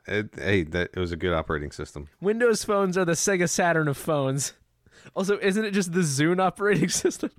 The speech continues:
Speaker 1: It was a better, it was an improved version. It was really nice. I'm just gonna leave it there.
Speaker 2: You know who else would use a Windows phone? Stryker.
Speaker 1: Stryker wouldn't use a Windows phone. Stryker
Speaker 2: Had a BlackBerry that he wore on his hip like a
Speaker 1: Stryker
Speaker 2: gun.
Speaker 1: one hundred percent was one of those guys who was like, "Ah, I'm not smartphone. I'm,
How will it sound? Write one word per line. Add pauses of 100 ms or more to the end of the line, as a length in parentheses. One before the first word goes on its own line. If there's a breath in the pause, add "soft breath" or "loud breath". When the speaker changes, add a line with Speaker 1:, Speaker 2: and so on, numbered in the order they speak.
(140)
Speaker 1:
It
was
a
better,
it
was
an
improved
version.
It
was
really
nice. (100)
I'm
just
gonna (200)
leave
it
there. (100)
Speaker 2:
You
know
who
else
would
use
a
Windows
phone? (300)
Stryker.
Speaker 1:
Stryker
wouldn't
use
a
Windows
phone.
Stryker (140)
Speaker 2:
Had
a
BlackBerry
that
he
wore
on
his
hip
like
a
Speaker 1:
Stryker
Speaker 2:
gun.
Speaker 1:
one
hundred
percent
was
one
of
those
guys
who
was
like,
"Ah,
I'm
not
smartphone.
I'm,